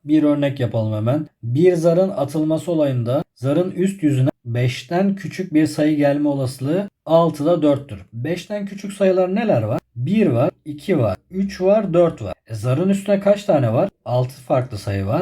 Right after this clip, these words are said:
Tüm durumum altı, istediğim durumum dört, altıda dört. Beşten küçük bir sayı gelmeme olasılığı, olma olasılığıyla olmama olasılığının toplamı bire eşitti. O zaman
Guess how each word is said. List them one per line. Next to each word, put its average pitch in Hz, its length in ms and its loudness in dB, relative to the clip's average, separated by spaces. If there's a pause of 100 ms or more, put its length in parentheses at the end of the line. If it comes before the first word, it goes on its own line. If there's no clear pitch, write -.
(140)
Tüm 214 280 0
durumum 113 380 2
altı, 165 540 0 (160)
istediğim 160 580 -2
durumum 107 440 -2
dört, 175 220 2 (140)
altıda 147 540 2
dört. 107 120 -4 (120)
Beşten 180 520 -2
küçük 185 320 -4
bir 170 120 4
sayı 170 400 0
gelmeme 190 640 2
olasılığı, 117 840 -4 (140)
olma 135 420 2
olasılığıyla 226 800 0
olmama 196 600 2
olasılığının 135 680 -4
toplamı 165 520 -4
bire 190 260 2
eşitti. 151 600 -6 (160)
O 127 120 -2
zaman 180 420 2